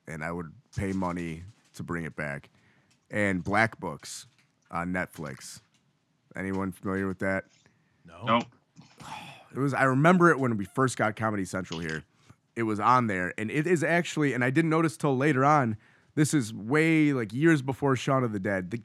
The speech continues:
Speaker 1: the guy that played the dickish boyfriend with the glasses, Lizzie's friends.
Speaker 3: Yeah, yeah.
Speaker 1: It's
Speaker 3: Yeah,
Speaker 1: him.
Speaker 3: that was in the shower.
Speaker 1: He's one of
Speaker 3: Yeah.
Speaker 1: the writers, I guess, but he's the lead guy. No, no, no. That's the guy that plays the Tick.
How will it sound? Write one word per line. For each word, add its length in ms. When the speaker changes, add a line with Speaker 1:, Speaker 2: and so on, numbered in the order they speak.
Speaker 1:
the 80
guy 220
that 120
played 280
the 60
dickish 480
boyfriend 540
with 120
the 60
glasses, 760
Lizzie's 460
friends. 640
Speaker 3:
Yeah, 320
yeah. 200
Speaker 1:
It's 160
Speaker 3:
Yeah, 100
Speaker 1:
him. 280
Speaker 3:
that 80
was 160
in 60
the 80
shower. 360
Speaker 1:
He's 140
one 140
of 60
Speaker 3:
Yeah. 60
Speaker 1:
the 60
writers, 480
I 120
guess, 240
but 160
he's 360
the 100
lead 380
guy. 540
No, 180
no, 120
no. 260
That's 360
the 80
guy 140
that 100
plays 220
the 100
Tick. 400